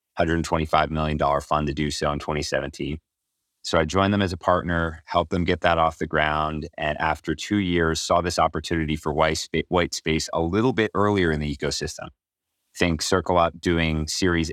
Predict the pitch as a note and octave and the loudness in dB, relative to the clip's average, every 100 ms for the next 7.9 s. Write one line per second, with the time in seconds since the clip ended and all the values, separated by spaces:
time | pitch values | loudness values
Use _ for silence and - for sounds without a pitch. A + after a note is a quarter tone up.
0 | - F2 F2 - E2+ D#2+ E2 D#2+ D#2 - | 0 0 0 -2 -2 0 0 0 0 -2
1 | F#2+ G#2+ G#2+ _ _ _ - F2 F2+ F2+ | 0 0 -2 _ _ _ 0 2 4 0
2 | - _ _ _ _ _ _ - A#2 G#2+ | -4 _ _ _ _ _ _ 0 2 2
3 | G2+ F#2 F2 - A2 G2+ G#2 F#2 F2 - | 2 2 0 2 2 2 0 2 0 -2
4 | F#2+ G2+ G2 - F#2 E2+ - F#2 G#2+ E2 | -2 0 0 0 -2 0 0 2 2 2
5 | F2+ F2+ E2 D2+ D#2 D#2 E2 D#2+ D#2 D#2 | 2 2 2 2 0 -2 -2 -2 -2 -4
6 | D#2+ D2+ - D2+ D2+ D2 - - - _ | -4 -2 2 2 2 -2 -6 -12 -14 _
7 | _ _ _ F2 D2+ E2+ E2 D#2 | _ _ _ 0 0 2 2 2